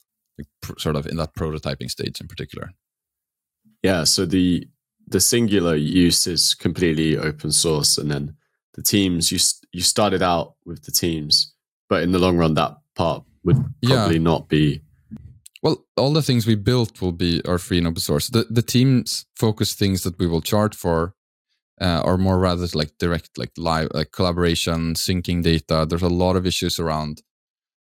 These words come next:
Speaker 1: performance that makes collaboration really difficult. Um, this is just, these data sets get quite, uh, big because, so basically what we're doing, since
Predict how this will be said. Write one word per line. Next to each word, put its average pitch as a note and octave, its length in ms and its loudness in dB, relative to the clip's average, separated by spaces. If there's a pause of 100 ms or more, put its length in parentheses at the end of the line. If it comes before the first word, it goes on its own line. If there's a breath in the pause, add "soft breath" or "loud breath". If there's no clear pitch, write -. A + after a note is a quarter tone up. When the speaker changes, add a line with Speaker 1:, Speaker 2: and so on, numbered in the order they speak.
(120)
Speaker 1:
performance G#2 720 2
that F2+ 160 -6
makes - 460 -2 (180)
collaboration F2 500 -2
really E2+ 160 0
difficult. G2 680 -4 (120)
Um, E2+ 560 -6 (460)
this A2+ 120 2
is A#2+ 80 0
just, B2 220 -2 (100)
these G2+ 220 2
data F#2+ 240 2
sets G#2 220 -4
get - 260 -6
quite, E2+ 340 -2 (440)
uh, E2+ 100 -2
big F#2 320 0
because, F2+ 280 -4 (260 loud breath)
so A#2 180 2 (120)
basically B2+ 220 -2
what A2 140 0
we're F#2+ 80 0
doing, F#2+ 200 2
since F2+ 340 -4